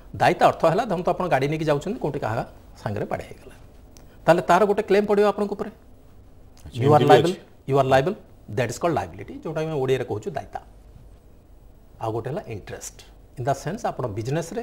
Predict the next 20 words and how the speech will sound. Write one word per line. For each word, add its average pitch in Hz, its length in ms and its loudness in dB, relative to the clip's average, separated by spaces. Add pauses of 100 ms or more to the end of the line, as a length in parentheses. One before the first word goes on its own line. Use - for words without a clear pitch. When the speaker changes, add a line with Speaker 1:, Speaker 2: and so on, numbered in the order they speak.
Speaker 1:
ଆପଣଙ୍କର 143 380 -10
ଗୋଟେ 131 160 -6
ୱାର୍କର 107 400 -4
ଅଛି, - 280 -6 (720)
କ୍ୟାସିୟର 170 360 0
ଅଛି, 165 240 -4 (500)
ସେ - 100 -10
ପଇସା 139 340 -4
ନେଇକି 160 180 -6
ଘରକୁ 117 240 -6
ପଳେଇଲା, - 260 -10 (1600)
ଆପଣଙ୍କର 190 360 -2
ତାର 185 220 0 (160)
ସେ 175 120 -6
ଯେଉଁ, 160 140 -2
ମାନେ, 160 160 -2
ତାର, 160 240 2
ଅ, 175 460 -4 (180)
ଯେଉଁ 131 220 -2 (140)
ଅନେଷ୍ଟି, 160 440 0